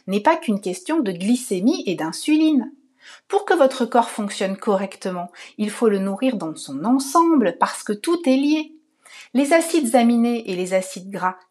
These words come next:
essentiels contenus dans les bonnes sources de protéines et de lipides construisent votre corps, contribuent à la balance hormonale, soutiennent les fonctions vitales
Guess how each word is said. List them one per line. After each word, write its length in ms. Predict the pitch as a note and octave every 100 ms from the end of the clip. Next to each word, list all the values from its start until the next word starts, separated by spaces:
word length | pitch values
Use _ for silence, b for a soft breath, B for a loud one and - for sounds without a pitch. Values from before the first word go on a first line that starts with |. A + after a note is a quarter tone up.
| _ -
essentiels 800 | A3+ - B3+ C4+ - G#4 G#4 A#3
contenus 420 | A#3 G#3+ A3 A3
dans 120 | G3+
les 120 | F#3+ F3+
bonnes 220 | G3+ G#3+
sources 280 | - A3+ F#3+
de 80 |
protéines 520 | F#3 - F#3 G3 F#3 D#3+
et 40 |
de 120 | D3
lipides 480 | C#3+ D#3+ - F#4 - B B B
construisent 640 | - D#4+ E4 - F4+ F4+ D4
votre 300 | A#3 - A3
corps, 460 | - G3+ G3 - -
contribuent 640 | D4+ D4+ - C#4 D#4+ E4
à 80 | A3+
la 100 | G3+
balance 420 | G3+ G3+ G#3+ -
hormonale, 520 | G#3 G3+ G3 F#3+ F#3+ B B -
soutiennent 680 | - D#4 D4+ F4 F#4 F4
les 80 | B3
fonctions 440 | - A#3 - A#3
vitales 520 | G3+ A#3 A#3 A#3+ A#3